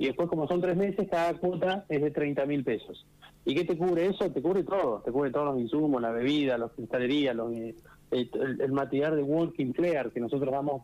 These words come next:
algo de malabares con botella para que salga con un valor agregado. Todo el, el, el, la temática, mm, eh,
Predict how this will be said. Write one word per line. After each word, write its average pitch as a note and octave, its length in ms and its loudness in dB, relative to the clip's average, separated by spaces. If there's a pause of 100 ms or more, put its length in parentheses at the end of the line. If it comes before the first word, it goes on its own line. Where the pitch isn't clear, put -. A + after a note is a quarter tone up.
algo C3+ 240 0
de C3 60 0
malabares B2 360 0
con B2 120 -6
botella C#3+ 380 0
para G#2+ 140 -6
que G#2+ 80 -6
salga B2 220 -2
con A#2+ 120 -6
un A#2+ 80 -6
valor A#2 240 -2
agregado. A#2+ 680 0 (560)
Todo G3 240 2
el, D3+ 320 2
el, B2+ 220 2
el, B2 380 2
la C3 140 0
temática, C3+ 840 0
mm, A2+ 280 -10 (320)
eh, G#2+ 520 0